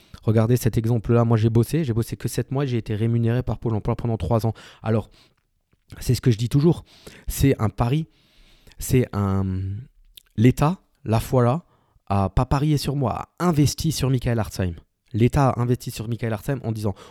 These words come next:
on va dépenser de l'argent, on va investir sur Michael Hartzheim et en contrepartie, Michael Hartzheim ne nous coûtera plus jamais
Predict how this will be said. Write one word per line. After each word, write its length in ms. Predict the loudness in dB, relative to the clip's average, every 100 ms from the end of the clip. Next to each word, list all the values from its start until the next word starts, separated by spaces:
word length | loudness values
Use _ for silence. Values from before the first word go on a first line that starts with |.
| -6
on 80 | -2
va 120 | 0
dépenser 420 | 0 -2 -2 -2
de 60 | 0
l'argent, 300 | -2 -4 -4
on 80 | -6
va 160 | -6 -4
investir 600 | -2 0 -2 -4 -4 -4
sur 160 | -4 -4
Michael 280 | -2 -2
Hartzheim 340 | -4 -4 -4 -4 -8 -20 -8 2
et 80 | 2
en 80 |
contrepartie, 640 | 4 0 0 -2 -4 -4 -6 -8 -4
Michael 300 | -2 2 0
Hartzheim 280 | 0 -2 0
ne 60 | 0
nous 140 | 0
coûtera 260 | -2 -4 -4
plus 220 | 2 2
jamais 320 | 4 0 -4